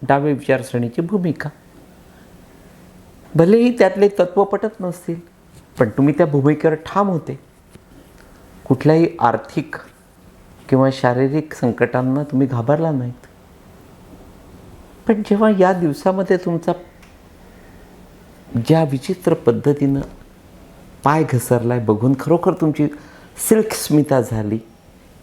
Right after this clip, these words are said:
हे वारंवार जाणवत राहतं. पंधरा ऑगस्टच्या तुमच्या व्हिडिओमध्ये तुम्ही आपल्या या राज्यातल्या समस्त स्त्रियांचा अपमान केला आहे.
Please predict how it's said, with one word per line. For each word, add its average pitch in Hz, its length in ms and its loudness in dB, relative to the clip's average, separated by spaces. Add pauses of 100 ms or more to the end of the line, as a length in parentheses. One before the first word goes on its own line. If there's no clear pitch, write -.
(520)
हे 131 80 4
वारंवार 110 640 0 (720)
जाणवत 95 440 0
राहतं. 78 380 -8 (580)
पंधरा 147 340 4
ऑगस्टच्या 214 760 2 (120)
तुमच्या 185 300 0
व्हिडिओमध्ये 143 1200 2 (1080)
तुम्ही 170 420 4 (340)
आपल्या 151 340 2
या 185 160 0
राज्यातल्या 160 720 0 (120)
समस्त 185 580 -2
स्त्रियांचा 175 680 0
अपमान 202 360 -2
केला 135 260 -2
आहे. 107 220 -10